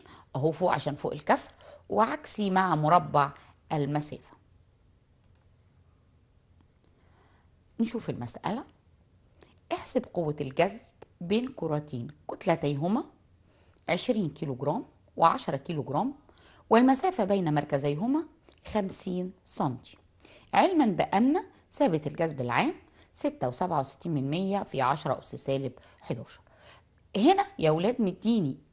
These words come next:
الكتلة بالكيلو جرام، ومديني المسافة بالسنتي. احنا قلنا ان احنا الوحدة اللي انا بتعامل معاها هي ايه؟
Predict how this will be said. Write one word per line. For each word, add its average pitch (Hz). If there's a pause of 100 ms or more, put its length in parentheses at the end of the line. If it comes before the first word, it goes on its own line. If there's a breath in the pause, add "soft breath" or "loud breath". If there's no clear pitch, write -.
الكتلة 147
بالكيلو 208
جرام، 214 (560 soft breath)
ومديني 214 (200)
المسافة 220
بالسنتي. 156 (240 loud breath)
احنا 214
قلنا 208
ان 190
احنا 196
الوحدة 170
اللي 185
انا 214
بتعامل 190
معاها 220
هي 202
ايه؟ 226